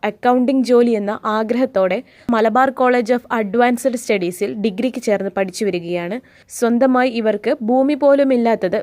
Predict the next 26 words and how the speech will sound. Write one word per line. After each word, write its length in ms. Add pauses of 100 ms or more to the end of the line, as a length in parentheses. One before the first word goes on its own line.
(120)
വീടെന്ന 400
സ്വപ്നത്തിന് 520 (100)
തടസ്സമായി. 600 (340)
ഇതോടെ 380 (140)
പുഴച്ചാൽ 580
യൂണിറ്റ് 360 (180)
കേരള 280 (140)
മുസ്ലിം 340 (140)
ജമാഅത്തിന്റെ 680
നേതൃത്വത്തിൽ 520 (180)
പദ്ധതി 400 (160)
തയ്യാറാക്കുകയായിരുന്നു. 920 (220)
പറിച്ചുനടലിന്റെ 840 (200)
വേദന 380
ഒഴിവാക്കാൻ 420 (220)
താമസിച്ചു 520
വന്ന 200 (120)
വീടിന് 400
സമീപം 440
തന്നെ 200 (300)
പുഴച്ചാൽ 420 (220)
ഇല്ലിപ്പിലാക്കൽ 680 (120)
റോഡിൽ 220 (180)
നാല് 320
സെന്റ് 260
ഭൂമി 220